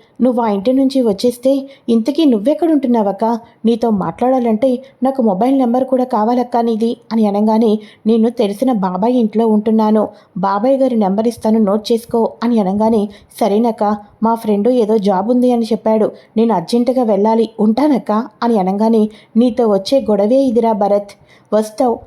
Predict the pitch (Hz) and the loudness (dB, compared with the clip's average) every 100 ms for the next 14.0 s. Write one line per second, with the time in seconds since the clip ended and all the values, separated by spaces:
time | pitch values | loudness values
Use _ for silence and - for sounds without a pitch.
0 | - 226 277 269 240 247 311 311 302 269 | -10 -2 0 2 0 0 -2 0 0 0
1 | 220 208 240 240 233 226 226 214 208 226 | 0 -2 -2 -2 -2 0 0 0 0 0
2 | 214 220 - - _ - - 214 220 220 | 0 0 -4 -8 _ -18 -4 0 2 0
3 | 196 208 - _ - 226 240 190 208 214 | 0 -2 -4 _ -4 0 0 0 -2 -2
4 | 240 202 240 - 240 220 208 214 220 214 | -4 -2 -6 -2 0 0 0 2 2 0
5 | 196 208 208 - - 226 214 240 269 254 | 0 -2 -4 -14 -6 -2 0 0 0 0
6 | 220 226 220 214 202 208 220 - 220 220 | 0 0 0 0 0 2 0 -2 -4 -4
7 | 220 190 196 190 - 202 - _ 240 233 | -4 -6 -6 -4 -2 -2 -8 _ -4 -2
8 | 180 180 233 233 202 202 202 226 214 196 | -2 -2 0 0 -2 -2 -2 0 0 -2
9 | 214 233 226 220 202 - 226 247 220 - | -2 0 0 0 -4 -2 0 0 0 -6
10 | - - 190 208 247 196 220 247 240 226 | -14 -6 -2 0 2 0 0 -2 -2 -2
11 | 214 202 233 - 226 220 254 254 240 214 | -2 -2 -6 -2 0 2 0 0 0 2
12 | 220 226 214 214 226 226 - - - 247 | 0 0 -2 0 2 2 -2 -12 -4 0
13 | 226 196 302 311 285 247 233 220 208 | 2 2 0 2 2 2 0 0 2